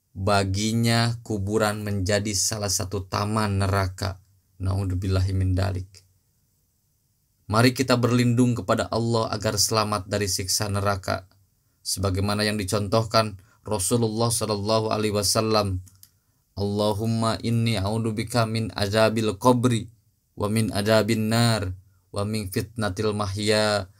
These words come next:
wal mamati wa min fitnatil masihid dajjal." Ma'asyiral muslimin rahimakumullah. Itulah perjalanan ruh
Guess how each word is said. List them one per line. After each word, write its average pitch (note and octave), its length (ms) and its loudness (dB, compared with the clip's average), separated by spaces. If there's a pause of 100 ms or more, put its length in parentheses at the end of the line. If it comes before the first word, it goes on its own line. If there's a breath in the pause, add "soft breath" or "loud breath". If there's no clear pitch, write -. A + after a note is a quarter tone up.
(160 soft breath)
wal G#2 400 -2
mamati G2+ 880 0
wa F#2+ 160 -4
min G2+ 240 -4
fitnatil G2+ 640 -2
masihid F#2+ 680 -2
dajjal." F#2 560 2 (3000 soft breath)
Ma'asyiral B2+ 640 4
muslimin A#2 640 0
rahimakumullah. G#2 1040 -2 (3250)
Itulah C3 560 4
perjalanan A#2 720 0
ruh A#2+ 160 0